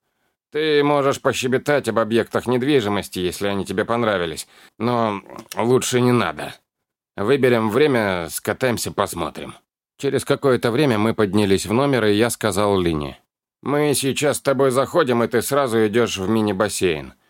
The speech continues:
под странным названием джакузи и начинаешь его осваивать изнутри. Если честно, у меня не хватило терпения изучить все эти ручечки, кнопочки и рычажки, но в тебя я верю. Бассейн уже набран, и тебе осталось только погрузить себя в него.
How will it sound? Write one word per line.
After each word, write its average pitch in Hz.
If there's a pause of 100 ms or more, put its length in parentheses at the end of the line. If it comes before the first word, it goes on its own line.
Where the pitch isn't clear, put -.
(300)
под 98
странным 101
названием 104
джакузи 90
и 80
начинаешь 107
его 101
осваивать 98
изнутри. 85 (600)
Если 135
честно, 117 (400)
у 104
меня 135
не 135
хватило 131
терпения 117
изучить 98
все 104
эти 95
ручечки, 113
кнопочки 110
и 87
рычажки, 104
но 113
в -
тебя 123
я 127
верю. 104 (640)
Бассейн 139
уже 139
набран, 95
и 82
тебе 92
осталось 101
только 101
погрузить 95
себя 87
в 76
него. 71